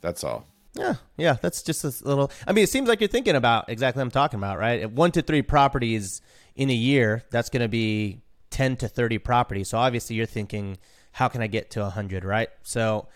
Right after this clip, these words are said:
Speaker 2: um, I, I think it's so cool, man, that you, you're on this podcast. It's a very inspirational story. You went from being a DoorDash driver to owning a one point five million dollar portfolio. And it's also just so crazy to know that next year,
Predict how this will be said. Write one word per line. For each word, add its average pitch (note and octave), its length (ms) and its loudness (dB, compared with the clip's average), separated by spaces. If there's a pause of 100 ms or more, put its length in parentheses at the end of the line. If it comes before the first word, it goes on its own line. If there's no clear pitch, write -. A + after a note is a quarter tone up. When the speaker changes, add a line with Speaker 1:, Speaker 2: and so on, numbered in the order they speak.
(400)
Speaker 2:
um, A#2+ 320 2
I, E3+ 200 0 (120)
I C#3 80 2
think C#3+ 180 0
it's C3+ 160 0
so B2+ 160 4
cool, A#2+ 260 -2
man, G#2+ 180 -4
that G#2+ 120 -8
you, A#2 240 -8
you're A#2 220 -2
on C#3 100 2
this C#3 100 2
podcast. B2 420 0
It's G#2+ 80 -6
a A2+ 40 -2
very C3 340 4
inspirational C#3 600 -4
story. A2+ 580 -4 (260)
You B2 140 0
went D#3+ 260 4
from D3+ 200 2
being C#3+ 280 2
a C3 60 2
DoorDash C#3+ 840 4
driver G#2+ 580 0 (300)
to C#3+ 160 0
owning C#3 260 0
a B2+ 120 2
one B2 280 2
point C#3 260 -2
five A#2+ 360 0
million A2+ 260 0
dollar G#2+ 260 2
portfolio. G#2 920 -2 (380)
And B2 140 0
it's B2 100 -2
also D3 240 4
just A#2+ 200 -2
so B2+ 140 4
crazy A#2 320 -2
to A2+ 120 0
know A2 180 2
that G#2 260 2
next A#2 400 0
year, B2 380 0